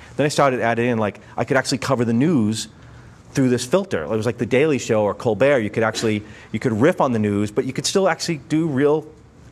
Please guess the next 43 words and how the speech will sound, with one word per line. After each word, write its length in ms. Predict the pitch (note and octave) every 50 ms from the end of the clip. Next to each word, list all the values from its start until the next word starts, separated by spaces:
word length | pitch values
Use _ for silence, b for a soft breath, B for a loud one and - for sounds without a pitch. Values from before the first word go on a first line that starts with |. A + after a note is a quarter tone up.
| - -
kind 260 | - - D#4+ E4 E4
of 100 | A3+ -
real 120 | G2 G2+
coverage, 420 | - - A3 C#4 G#3+ - - - -
you 80 | G#2+
know? 140 | G#2 B2+ - B B B B B -
And 140 | A#2+ B2+ C#3
then 300 | C#3+ C#3+ C#3+ C3+ A#2+ - - - - - - - - - - - - - -
I 100 | - B2
also 180 | B2+ B2 - C3
started 260 | - - B2 A2+ G#2
doing 160 | - A#2 A2
this 140 | G#2+ G2+ -
fictional 360 | - - E3 - - B2+ G#2+
stuff 300 | - - - G#2+ G2+ -
where 280 | - G2 G2 G2 F#2 - B B B B B B B
I 80 | - A2+
would 80 | A2+
have 160 | G#2 A2+ -
scenes 600 | - - - D3 C#3 B2+ A#2+ A2+ A2+ A2 - - B B B B B B
or 160 | - A2 A2 -
recurring 380 | B2+ A#2+ - D#3 D#3+ C#3+ C3
storylines, 480 | - - D3 C3+ C3 B2 A2+ G2+ F#2 -
like 120 | A#2 -
a 40 | G#2+
comic 340 | - - C#3+ C#3+ C#3 C#3 -
strip 220 | - B2+ G#2+ -
would 80 | G#2 F2+
have, 240 | G#2+ G2+ F#2+ F2 G2+
where 140 | F#2+ F#2 B B B B
something 260 | - D3 C3 B2 A#2+
happens 260 | B2+ B2 A#2 A#2+ G2
on 120 | A2+ G#2+ G2+
Tuesday 580 | - - A#2+ A2+ A2+ G#2+ - G#2 G#2 G2+ F#2+ F#2 B B B B
and 140 | - G#2+ G#2+
then 60 | G#2+ G#2
you 60 | G2
build 280 | E2 B2 A#2+ A#2+ A2
on 80 | A2+ G#2+
it 140 | G#2+ G2+ G2+
on 40 | F#2+
Friday. 360 | - - G#2 G2 G2 F#2+ F#2
And 100 | F#2